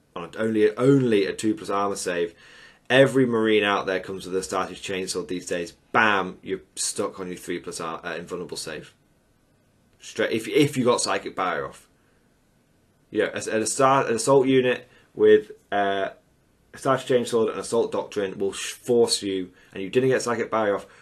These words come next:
will force you straight onto that four plus invulnerable save. <sighs>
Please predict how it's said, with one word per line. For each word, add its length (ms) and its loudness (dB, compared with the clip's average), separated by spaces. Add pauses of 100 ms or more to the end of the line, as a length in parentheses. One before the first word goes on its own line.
(140)
will 80 -8
force 260 0
you 80 -10
straight 380 -2
onto 240 -8
that 180 -8
four 140 0
plus 180 -12
invulnerable 320 -2
save. 440 2 (1200)
<sighs> 60 -20